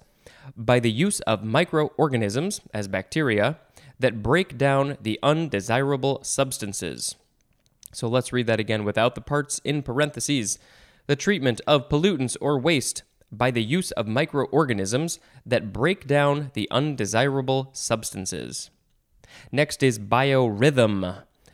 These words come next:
noun from nineteen sixty, an innately determined rhythmic biological process or function, as sleep behavior. Also, the internal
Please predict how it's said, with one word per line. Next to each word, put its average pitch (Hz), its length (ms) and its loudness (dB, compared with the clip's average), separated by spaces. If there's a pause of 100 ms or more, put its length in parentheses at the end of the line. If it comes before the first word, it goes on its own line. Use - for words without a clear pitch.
(120)
noun 113 680 0
from 123 540 0
nineteen 127 560 -2
sixty, 113 480 -2 (220)
an 131 260 4
innately 127 640 0 (120)
determined 165 680 0
rhythmic 151 560 0 (120)
biological 147 600 0
process 135 500 -2
or 107 160 -4
function, 120 540 -2 (400)
as 101 220 -2
sleep 151 240 0
behavior. 98 480 -4 (400)
Also, 156 500 2 (300)
the 127 200 0
internal 202 680 -2